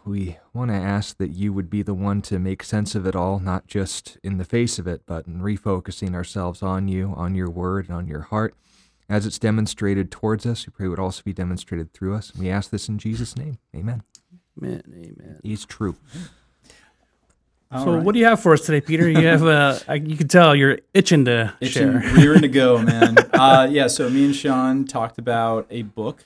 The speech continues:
Speaker 3: that I read recently this year called The Rise and Triumph of the Modern Self by Carl Trueman. Really excellent book.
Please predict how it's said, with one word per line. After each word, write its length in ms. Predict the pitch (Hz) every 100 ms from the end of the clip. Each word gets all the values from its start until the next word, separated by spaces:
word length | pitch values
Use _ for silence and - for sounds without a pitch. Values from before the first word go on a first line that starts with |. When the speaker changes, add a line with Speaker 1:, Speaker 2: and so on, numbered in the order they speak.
| -
Speaker 3:
that 100 | 117
I 60 | 113
read 320 | 110 110 107
recently 380 | 113 - 110 110
this 200 | 104 123
year 280 | 127 120 _ _ _ _
called 240 | 131 110
The 60 | 107
Rise 280 | 110 110 110
and 80 |
Triumph 300 | 104 110 107
of 60 | 107
the 60 | 101
Modern 300 | 104 101 101
Self 300 | 95 113 -
by 100 | 98
Carl 280 | - 101
Trueman. 460 | - 104 98 123 139 -
Really 280 | 127 123
excellent 480 | 110 110 - 110 95
book. 260 | 110 120